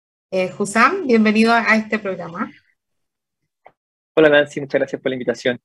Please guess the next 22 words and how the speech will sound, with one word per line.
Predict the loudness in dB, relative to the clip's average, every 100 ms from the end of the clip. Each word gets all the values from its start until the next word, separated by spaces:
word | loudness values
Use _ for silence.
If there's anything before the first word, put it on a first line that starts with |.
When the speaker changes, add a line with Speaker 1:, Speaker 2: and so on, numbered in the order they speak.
| _ _ _ _ _ _ _ _ _ _ _ _ _ _ _
Speaker 1:
Hussam, | 0 2 2
estamos | 2 4 4 2 0
súper | 0 0
interesados | -2 0 0 2 2 2
en | -2
conocer | -4 -6 -6 -2 -2 0
lo | -2 -4
que, | -6 -8 -8 -10 _ _
primero | 2 4 4 2
te | 2
íbamos | 2 4 4
a |
preguntar | 2 -2 -6 -2 -2 0
para | -4 -4
que | -6 -12 -10
también | -10 -6 -2
aclararle | -2 0 0 0 0 -4 -4
al | -8 -10
público | 0 4 4 2 -2
que |
nos | -4 -2
escucha | -4 -2 -4 -2 -6 -8